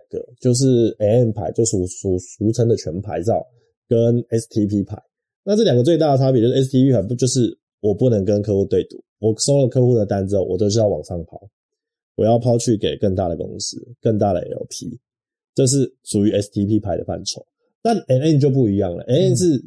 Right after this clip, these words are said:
Speaker 1: 在某一些情况之下，它其实允许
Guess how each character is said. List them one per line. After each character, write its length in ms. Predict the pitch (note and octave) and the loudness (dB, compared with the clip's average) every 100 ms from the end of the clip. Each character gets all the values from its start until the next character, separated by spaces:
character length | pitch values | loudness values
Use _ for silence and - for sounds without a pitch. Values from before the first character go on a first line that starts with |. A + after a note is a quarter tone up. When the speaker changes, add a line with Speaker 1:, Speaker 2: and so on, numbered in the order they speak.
| C#3+ | -6
Speaker 1:
在 340 | F#3+ E3 C3+ - | -2 0 0 0
某 260 | A#2 G#2+ | 0 2
一 40 | C3+ | 2
些 200 | C#3+ C#3 | 2 0
情 240 | - A2 | 0 0
况 160 | C#3 C3+ | 2 2
之 100 | B2 | 2
下， 160 | C3 | 0
它 240 | A2+ D#3 D#3+ | 0 -2 -2
其 220 | - A2+ | -2 -2
实 220 | A#2+ G#2 - | 0 -2 -2
允 200 | G#2+ C#3 | 0 2
许 360 | D3+ - F#2+ | 2 -2 -6